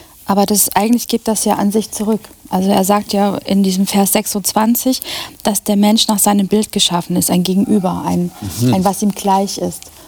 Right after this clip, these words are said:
Speaker 1: Und wenn es ihm gleich ist, dann ist es ja an Liebe zur Schönheit gleich, an Kreativität gleich, an,
Speaker 2: Mhm.
Speaker 1: an dem Wunsch, etwas zu schaffen gleich.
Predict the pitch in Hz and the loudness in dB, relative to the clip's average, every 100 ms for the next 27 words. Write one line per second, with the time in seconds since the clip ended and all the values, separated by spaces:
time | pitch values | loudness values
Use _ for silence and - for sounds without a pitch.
0 | - 196 202 208 208 208 - 240 277 262 | -10 -2 0 0 0 -4 -2 0 2 0
1 | 185 180 - - 190 196 190 214 - 208 | -4 -8 -10 -8 -4 -4 -2 -2 0 0
2 | 202 196 196 196 190 214 240 247 - 233 | 0 0 0 0 2 2 4 2 0 0
3 | - 208 190 175 175 - 170 170 165 - | 2 2 2 -2 -4 -8 -8 -8 -10 -8
4 | 190 190 - 214 202 214 220 - 208 185 | -6 -4 -2 -4 -2 -2 -4 0 0 0
5 | - 175 170 170 - 196 214 220 - - | -6 -8 -6 -8 -4 -2 -2 -4 -8 -14
6 | - - 208 214 214 196 233 233 - 220 | -8 0 2 2 2 4 4 4 0 0
7 | 208 - 214 - 208 202 190 175 - 175 | -2 -2 0 0 0 -2 -4 -4 -8 -8
8 | 175 165 | -8 -8